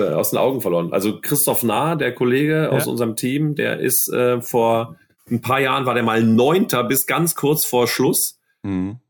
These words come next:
Speaker 1: Und dann ist er dann irgendwie auch ein bisschen, ähm, glaub ich, noch ein bisschen zurückgefallen. Aber normalerweise ist man ja, wenn man,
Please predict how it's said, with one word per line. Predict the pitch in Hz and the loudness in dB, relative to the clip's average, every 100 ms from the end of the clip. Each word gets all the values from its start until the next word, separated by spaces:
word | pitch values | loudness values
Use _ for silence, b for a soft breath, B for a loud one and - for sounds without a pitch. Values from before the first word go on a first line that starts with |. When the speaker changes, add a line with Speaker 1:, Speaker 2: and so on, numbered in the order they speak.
| - | -10
Speaker 1:
Und | 92 | -4
dann | 120 | 0
ist | 127 123 | 0 2
er | 107 | 2
dann | 107 98 | 0 0
irgendwie | 107 104 101 | 0 0 0
auch | 104 - | 0 -2
ein | 117 | -2
bisschen, | - - 113 107 | -2 0 0 0
ähm, | 104 104 104 104 - | 0 0 -2 -4 -6
glaub | 104 95 | -4 -4
ich, | 98 | -4
noch | 98 | -4
ein | |
bisschen | 117 127 | -2 -2
zurückgefallen. | 110 101 - - 98 95 104 | -2 -2 -2 -4 0 0 0
Aber | - 98 | -2 -2
normalerweise | 95 92 104 113 113 113 | 0 0 0 0 -2 -2
ist | 110 - | -2 -2
man | 110 | 0
ja, | 110 104 | 0 0
wenn | 110 | 0
man, | 101 104 | 0 -2